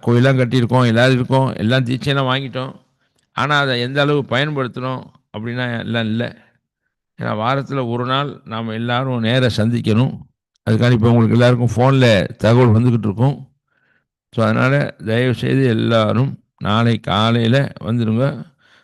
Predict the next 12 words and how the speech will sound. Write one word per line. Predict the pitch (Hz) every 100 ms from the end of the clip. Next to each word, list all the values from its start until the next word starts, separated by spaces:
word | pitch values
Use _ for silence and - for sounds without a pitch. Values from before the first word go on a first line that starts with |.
| _ -
தர்சனார்த்தி, | 107 - 117 113 104 120 127
குரு | 117 120 120
பூஜை, | 117 107 127 - - - _ _
அடுத்து | 117 110 113
முடிச்ச | 113 110
உடனே | 117 123 120 104
பாகவதம் | 123 120
கிளாஸ், | 110 110 113 135
முடிச்ச | 131 - 120 113 117
உடனே | 120 117 131
நம்ம | 117
குருமராஜுடைய | 113 113 127 123 117 110 104 101